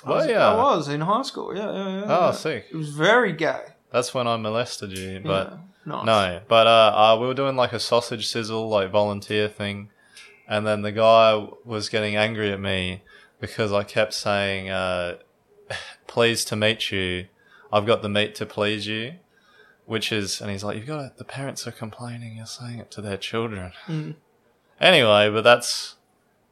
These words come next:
Speaker 2: my life. I'm just an idiot.
Speaker 1: I love it. I love it. Well, I mean, I love your life. It's a, it's a very funny
Speaker 2: It,
Speaker 1: state of
Speaker 2: it's
Speaker 1: affairs.
Speaker 2: mostly just me making lots and lots and lots of mistakes.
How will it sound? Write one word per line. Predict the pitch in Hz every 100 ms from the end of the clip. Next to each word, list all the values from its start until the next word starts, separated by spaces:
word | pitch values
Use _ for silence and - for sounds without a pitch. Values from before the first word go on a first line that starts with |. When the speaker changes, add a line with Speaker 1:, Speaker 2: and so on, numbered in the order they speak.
| -
Speaker 2:
my | 107 107
life. | 107 117 95 92 -
I'm | 101 101
just | 101 104 107
an |
idiot. | 101 101 90 87 -
Speaker 1:
I | 156
love | 147 147 147
it. | - - _ _ _
I | 143
love | 139 139
it. | 139 - _
Well, | 175
I | 180 190 202
mean, | 175 - _ _ -
I |
love | 160 196
your | 151 135
life. | 123 135 - - - _ _ _ _ _
It's | - 123 135
a, | 135 131 -
it's | -
a |
very | 131 165 175
funny | - 147 143 135 131 127 -
Speaker 2:
It, | -
Speaker 1:
state | 151 135 131
of | 151
Speaker 2:
it's | -
Speaker 1:
affairs. |
Speaker 2:
mostly | 170 233 262 - 170
just | 113 131 156 -
me | 127 135 123 107
making | 104 107 113 120 101
lots | 107 131 147 - 131
and | 110
lots | 113 120 -
and | 113 104
lots | 113 - 120
of | 95
mistakes. | 92 - 110 95 - - -